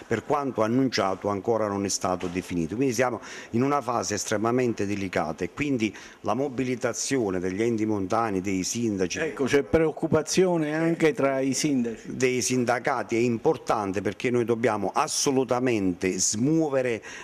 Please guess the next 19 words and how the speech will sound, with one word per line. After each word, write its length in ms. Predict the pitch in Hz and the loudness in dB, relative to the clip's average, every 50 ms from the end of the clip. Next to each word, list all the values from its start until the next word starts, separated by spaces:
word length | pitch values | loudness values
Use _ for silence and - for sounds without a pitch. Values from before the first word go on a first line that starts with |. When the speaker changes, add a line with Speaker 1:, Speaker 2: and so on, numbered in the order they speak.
| - - | -18 -2
Speaker 1:
questo 760 | - 147 139 - - - - 123 120 117 110 110 101 98 104 107 | 0 0 0 0 -2 0 2 2 4 4 2 2 2 2 2 2
deficit 680 | 117 151 151 123 - 120 110 - - 110 98 - - | 2 2 2 0 -2 -4 -2 -2 -2 -4 -4 -4 -6
di 120 | 95 104 104 | -2 0 0
attenzione 640 | 98 - - - 113 110 - - 131 127 113 98 | -2 -2 -2 -2 -2 -2 0 0 2 2 2 2
da 140 | 95 92 95 | 2 0 0
parte 360 | - - 123 117 - - - | 2 0 -2 -2 -2 -6 -4
del 160 | 95 98 98 95 | -2 -2 -2 0
governo 420 | 104 104 117 127 120 107 107 101 | 2 2 2 2 2 0 0 0
regionale 640 | 95 101 98 98 - 127 143 139 104 98 92 87 92 | 0 0 -2 0 2 2 2 2 2 0 0 0 0
e 100 | 107 101 | -2 -2
chiedere 520 | - - - 160 156 143 120 117 110 107 - - - - - - | -4 -4 -2 0 0 2 2 2 2 0 -4 -6 -16 -20 -16 -4
e 100 | - 110 | -2 -2
ottenere 540 | 117 110 - - 147 131 120 104 101 98 98 | -2 -2 0 -2 0 0 2 0 0 0 0
dei 180 | 104 110 104 | 0 -2 0
provvedimenti 760 | - 110 113 104 117 117 117 113 98 101 98 95 87 - 98 | 0 -2 0 0 0 2 2 2 2 2 0 0 0 -2 -2
conseguenziali. 840 | - 92 92 87 - 95 85 87 87 87 82 - - 80 73 80 101 | 0 0 0 2 0 -4 0 2 0 0 0 0 -2 -2 -2 0 0
Io 80 | 127 123 | 2 2
mi 160 | 117 127 127 | 2 2 2
auguro 460 | 110 110 120 131 127 113 110 101 92 | 2 0 0 0 0 0 0 0 0